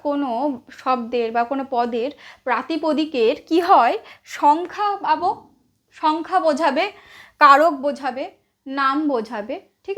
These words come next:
আছে, তা, আহ, সে বোঝাবে, অর্থাৎ বোধয়িত্রী মানে বোঝানো, বোঝানো, বোঝাবে, তাকে বলবো বিভক্তি। যেমন আমি তোমাদেরকে বলে, আরেকবার বলে দিই যে বিভক্তি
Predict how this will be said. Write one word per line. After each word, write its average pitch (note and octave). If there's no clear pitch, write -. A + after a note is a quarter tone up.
আছে, -
তা, C4+
আহ, A#3+
সে D4
বোঝাবে, D4
অর্থাৎ D4+
বোধয়িত্রী E4
মানে G4
বোঝানো, C#4
বোঝানো, C4+
বোঝাবে, C4
তাকে C#4+
বলবো B3
বিভক্তি। A3
যেমন C#4+
আমি C4+
তোমাদেরকে C#4
বলে, C#4
আরেকবার B3
বলে C4
দিই D4+
যে E4
বিভক্তি C4